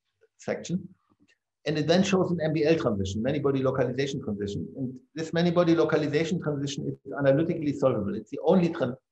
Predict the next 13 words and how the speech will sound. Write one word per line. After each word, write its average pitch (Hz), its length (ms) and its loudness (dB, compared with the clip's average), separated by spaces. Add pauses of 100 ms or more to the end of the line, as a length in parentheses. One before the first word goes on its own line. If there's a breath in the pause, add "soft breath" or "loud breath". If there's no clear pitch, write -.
(140)
only 185 400 0 (460)
M 160 120 0
B 147 140 -4
L 139 100 0
transition 120 560 -4
which 123 220 -10
we 127 80 -6
have 135 160 -2
under 120 240 0 (300)
analytic 113 380 -4
control 104 460 -2 (200)
so - 180 -10
far. 92 240 -8